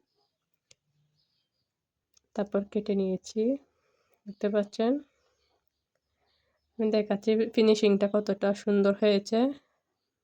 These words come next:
অনেক সুন্দরভাবে কিন্তু ফিনিশিংটা হয়েছে। তারপর আমি এখান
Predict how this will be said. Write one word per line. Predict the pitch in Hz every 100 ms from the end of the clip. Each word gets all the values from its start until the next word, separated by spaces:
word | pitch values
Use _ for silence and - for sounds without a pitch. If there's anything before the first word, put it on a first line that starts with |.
| _ _ _ _ _ _ _ _ _ _ _ _ 415 _ _ _ _ _ _ _ _ _ _ _ 226
অনেক | 220 214
সুন্দরভাবে | 233 226 220 226 220 214
কিন্তু | 214 208
ফিনিশিংটা | 208 196 208 202 196
হয়েছে। | 196 202
তারপর | 208 202 208
আমি | 196 196
এখান | 196 202